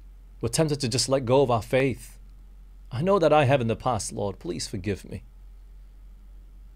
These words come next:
And Lord, please help us to see the experiences that you give us in your word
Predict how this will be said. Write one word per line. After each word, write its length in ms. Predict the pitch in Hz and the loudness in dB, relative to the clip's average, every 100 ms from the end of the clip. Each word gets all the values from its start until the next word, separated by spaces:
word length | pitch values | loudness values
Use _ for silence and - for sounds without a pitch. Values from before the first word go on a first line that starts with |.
| - - | -18 -14
And 160 | 120 | -4
Lord, 240 | 123 120 120 | -2 -2 -2
please 420 | 123 98 - - - - - - - - - - - | -2 -2 -4 -12 -20 -20 -20 -20 -20 -20 -20 -20 -4
help 240 | 120 120 | -2 0
us 160 | 120 - | 0 0
to 100 | 120 | -2
see 300 | - 131 110 | -2 -2 -2
the 180 | 110 | -4
experiences 1080 | 127 - - - 135 127 127 - 127 117 - | -4 -2 -2 0 -2 -2 -2 -4 -2 -4 -4
that 180 | 107 113 | -6 -6
you 140 | 92 - | -10 -4
give 200 | 127 120 | -4 -2
us 240 | 107 - | -6 -8
in 240 | - 107 107 | -10 -8 -4
your 200 | 98 98 | -4 -4
word 440 | 104 107 101 | -4 -2 -4